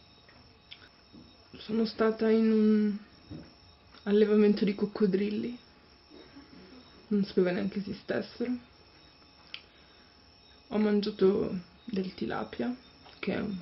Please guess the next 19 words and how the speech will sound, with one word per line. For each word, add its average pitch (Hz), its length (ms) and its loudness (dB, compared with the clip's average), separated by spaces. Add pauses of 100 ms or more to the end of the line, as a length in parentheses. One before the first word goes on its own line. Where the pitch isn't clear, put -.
(160)
pesce. - 420 -10 (2500)
Domani 208 540 2
andremo 202 320 0
a 196 40 -2
fare 196 240 -2
il 185 60 -4
giro 202 200 -4
sul 240 240 -2
lago 262 440 -4 (2500)
e 190 640 -2 (1200)
ce - 120 -8
la 196 80 -2
faccio 190 260 -10
più, 226 200 -10
mi 214 140 -8 (360)
fa 226 160 -2
male 196 220 0
la 196 80 -4
schiena. 220 560 -6